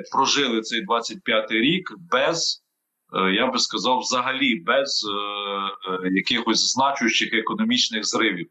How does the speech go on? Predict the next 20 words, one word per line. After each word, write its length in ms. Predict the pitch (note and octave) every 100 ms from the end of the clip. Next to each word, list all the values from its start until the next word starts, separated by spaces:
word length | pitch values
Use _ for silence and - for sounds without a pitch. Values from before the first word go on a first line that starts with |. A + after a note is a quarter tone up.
| _
Їх 340 | - G#2 C#4 -
не 120 | B2+
було. 460 | A#2 A#3+ A2 - - _ _ _
Ні 220 | A2 E3
системних, 760 | E3+ E3 - D3+ D3 C#3+ C#3 C#3 _ F#3+ G#3+
ні, 320 | C3+ C3+ C3
е, 500 | C3 G2+ G2+ G2+ G2+ - - -
локальних. 600 | A2 B2+ B2 G#2 F2+ E2 - -
Тобто 420 | A2+ - G#2 F#2+
не 100 | C3
було 340 | B2+ C#3+ A#2+
системної, 840 | - - - B2 A2 G#2+ G#2+ G2+ G2
е, 60 | - F#2+ F#2+
наприклад, 480 | G#2 G#2+ - G#2 F#2+ _ _ _ _ -
кризи 420 | A#2+ A#2 G#2+ G#2
з 220 | F#2+ G#2 G2
курсом 440 | B2 A#2 - F#2+
національної 560 | G#2 A2 A#2+ B2 A2 G2+
грошової 440 | G2+ - G#2+ G#2+
одиниці, 580 | G2+ A#2 D#3 D#3+ -